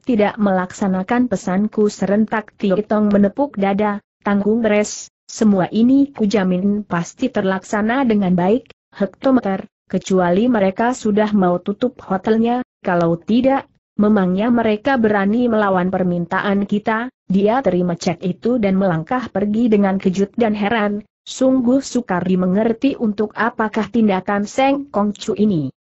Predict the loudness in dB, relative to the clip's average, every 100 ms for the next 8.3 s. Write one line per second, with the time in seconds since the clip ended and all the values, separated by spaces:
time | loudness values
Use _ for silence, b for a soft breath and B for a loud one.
0 | _ -8 0 0 0 0 0 2 2 2
1 | 2 2 2 4 4 2 0 0 -2 -2
2 | 0 0 2 2 0 0 0 0 -2 -4
3 | -2 0 2 2 4 2 2 2 2 2
4 | 2 0 0 0 0 2 4 2 2 0
5 | 2 2 0 -2 -4 -2 -2 0 2 4
6 | 2 2 0 2 2 4 2 -2 _ -8
7 | 0 0 0 -2 0 2 2 4 4 4
8 | 2 -2 -4